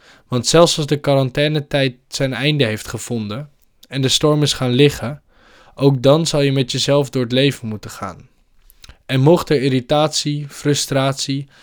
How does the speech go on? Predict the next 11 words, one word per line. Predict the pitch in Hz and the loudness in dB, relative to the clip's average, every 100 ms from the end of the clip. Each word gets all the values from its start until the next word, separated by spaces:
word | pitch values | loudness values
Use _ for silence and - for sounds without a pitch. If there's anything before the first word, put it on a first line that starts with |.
| - _ | -20 _
boosheid | - 135 160 156 151 147 | 2 4 4 2 -4 -4
of | 143 | -6
een | 143 | -4
ander | 139 160 | -2 -2
gevoel | 135 - 147 139 | -4 -2 -2 0
de | 127 | 0
boventoon | 135 143 135 127 117 | 2 2 0 -4 -4
voeren, | 110 - 113 113 180 - _ - - - | -6 -6 -4 -4 -8 -12 _ -20 -20 -12
weet | - 135 139 | 0 2 2
dan | 127 113 | 0 -6
dit. | 101 87 - | -10 -12 -18